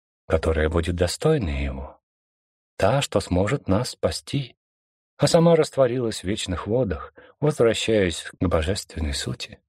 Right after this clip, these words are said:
как и до встречи с тем, кто разбил ей сердце. И это все, конечно, очень драматично, но при чем тут я, простите? Я реально немного не догоняла. «Ты та самая, кто достойна носить в своем теле сердце Сии.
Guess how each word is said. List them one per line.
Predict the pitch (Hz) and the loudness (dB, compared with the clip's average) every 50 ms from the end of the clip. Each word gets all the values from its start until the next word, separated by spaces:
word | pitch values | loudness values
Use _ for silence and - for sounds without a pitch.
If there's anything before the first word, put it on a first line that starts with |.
| _ _ _ _ _ _ - | _ _ _ _ _ _ -2
как | - 147 135 - | 0 0 2 2
и | 147 | 4
до | 131 135 - | 2 2 0
встречи | - - 110 95 - - | 0 -2 -2 -2 -2 -2
с | 90 - - | -4 -4 -4
тем, | - 135 131 135 | -2 -2 -2 -2
кто | - - - 85 | -2 -2 0 0
разбил | 82 80 78 78 80 98 101 95 85 | 0 0 -2 -2 -2 -4 -4 -2 -2
ей | 80 76 87 85 | -2 -2 -2 -4
сердце. | - - - - 78 71 69 - - - - - - - _ _ _ _ _ _ _ _ _ _ _ _ _ _ _ _ _ _ _ _ _ _ _ _ _ _ - | -4 -6 -6 -8 -8 -10 -10 -10 -12 -14 -14 -16 -20 -20 _ _ _ _ _ _ _ _ _ _ _ _ _ _ _ _ _ _ _ _ _ _ _ _ _ _ 0
И | 120 | 2
это | 113 113 107 - 110 98 | 2 2 2 2 0 0
все, | - 117 107 | 0 2 2
конечно, | - 123 117 120 117 - - 120 | 4 4 2 2 0 0 0 -2
очень | 113 - 135 127 127 | 0 0 0 0 0
драматично, | 120 123 120 123 135 135 131 - 185 180 - - - - 92 80 76 78 | 0 0 0 2 0 0 0 0 -2 -2 -2 -2 -4 -2 -2 -2 -2 -2
но | 80 85 92 101 104 104 | -2 -2 -4 -4 -4 -4
при | - - 104 101 | -2 -2 -2 -2
чем | - - 120 113 | 0 -2 -2 -2
тут | - - 117 - | -2 -4 -4 -2
я, | - 156 165 165 147 - | 0 2 2 2 0 -2
простите? | - - 73 73 - - - 78 71 - - 82 80 - _ _ _ _ _ _ _ _ _ _ _ _ | -4 -12 -10 -10 -10 -8 -8 -10 -10 -8 -10 -12 -14 -14 _ _ _ _ _ _ _ _ _ _ _ _
Я | - 98 85 | 2 2 2
реально | 82 85 90 98 117 135 127 92 | 4 2 2 0 2 2 2 2
немного | 87 87 82 80 80 76 73 76 | 2 2 2 2 2 0 0 -2
не | 73 76 82 | -4 -4 -4
догоняла. | 80 87 85 87 90 87 80 73 71 71 69 - _ _ _ _ _ _ _ _ _ _ _ _ _ _ _ _ _ _ _ _ - | -4 -4 -2 -2 -2 -2 -2 -4 -4 -6 -8 -10 _ _ _ _ _ _ _ _ _ _ _ _ _ _ _ _ _ _ _ _ -2
«Ты | - 135 - | -2 0 4
та | - 131 | 4 2
самая, | - - 147 143 135 123 92 80 80 80 | 4 2 2 0 2 2 0 0 0 -2
кто | 78 - - 101 | -4 -4 -4 -4
достойна | 92 104 98 - - 120 123 120 110 98 | -2 -2 -2 -2 -2 -2 -2 0 0 0
носить | 95 98 92 - 117 110 - | 0 0 0 0 -2 -2 -2
в | - | -2
своем | - 95 98 98 98 90 - | -4 -2 0 2 0 0 0
теле | - 110 113 107 92 | -2 -2 -2 -2 -2
сердце | 85 - - 120 120 - - - 87 | -4 -2 -2 -4 -4 -4 -6 -6 -6
Сии. | - - - 135 135 107 - - - | -6 -4 -4 -4 -2 -4 -4 -8 -12